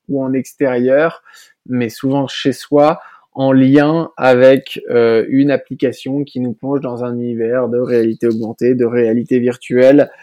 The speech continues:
euh, ou autre, et qui permet, euh, non seulement de, de gamifier cette pratique, donc de la rendre plus intéressante,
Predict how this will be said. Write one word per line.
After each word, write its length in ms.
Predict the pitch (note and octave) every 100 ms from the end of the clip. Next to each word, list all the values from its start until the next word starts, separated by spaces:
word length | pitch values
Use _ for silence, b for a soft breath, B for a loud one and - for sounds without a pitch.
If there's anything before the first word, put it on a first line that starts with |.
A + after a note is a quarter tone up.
| B -
euh, 120 | B2 C#3
ou 180 | C#3 D#3
autre, 200 | F#3+ D3
et 80 |
qui 280 | - - B2+
permet, 540 | B2 C#3 C3 C#3 D3 B2+
euh, 420 | A2+ A2 G#2+ G#2 A2+ B2 C3
non 140 | B2+
seulement 380 | C3 C3+ C#3 C#3
de, 200 | B2+ A#2
de 140 | A#2
gamifier 760 | A#2+ B2+ D#3+ D#3+ D3 - D#3+ D3
cette 200 | - B2+
pratique, 420 | - B2 - A#3 B3
donc 200 | C#3+ B2
de 80 |
la 100 | B2
rendre 340 | A#2 B2+ C3 A#2
plus 200 | - C3+
intéressante, 800 | C3+ B2 C3 B2+ B2 C#3+ C#3 -